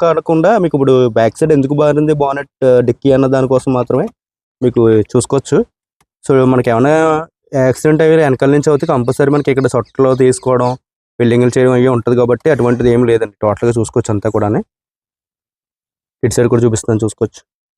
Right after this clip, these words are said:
So అటువంటిది ఏం లేదు, యాక్సిడెంట్ అయితే ఏం కాలేదు. గుడ్ ఎయిర్ అయితే మనకి టైర్ ఉంది, ఇది కూడా ఒక ఫిఫ్టీ పర్సెంట్ అయితే ఉంటుంది స్టెఫెన్ టైర్. So రెస్ట్ కానీ ఏమీ లేదండి, అంతా కూడా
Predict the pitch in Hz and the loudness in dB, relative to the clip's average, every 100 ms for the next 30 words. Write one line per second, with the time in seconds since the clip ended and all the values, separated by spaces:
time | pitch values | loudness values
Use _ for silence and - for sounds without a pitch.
0 | _ _ _ _ _ _ _ _ _ _ | _ _ _ _ _ _ _ _ _ _
1 | _ 131 117 131 139 139 139 131 127 156 | _ -6 -2 -2 0 2 2 2 2 2
2 | 117 - 143 156 143 135 131 131 117 113 | 0 0 -2 0 0 0 0 0 0 2
3 | 170 285 _ _ _ - 117 113 127 143 | 0 -2 _ _ _ -4 0 0 2 2
4 | 135 139 139 139 135 117 120 131 127 151 | 0 0 0 0 0 0 2 0 0 0
5 | 123 135 131 127 127 - 117 113 120 120 | 0 0 0 0 -2 0 -2 -2 -2 -2
6 | 123 123 117 123 - 117 113 113 110 214 | 0 0 0 -2 -2 -2 0 2 0 0
7 | - _ _ _ _ _ _ _ _ _ | -6 _ _ _ _ _ _ _ _ _
8 | _ _ _ - 131 120 127 - 156 160 | _ _ _ 0 2 2 -2 0 0 2
9 | 135 143 139 131 123 147 139 123 120 | 2 2 2 0 -2 -2 -2 -2 -2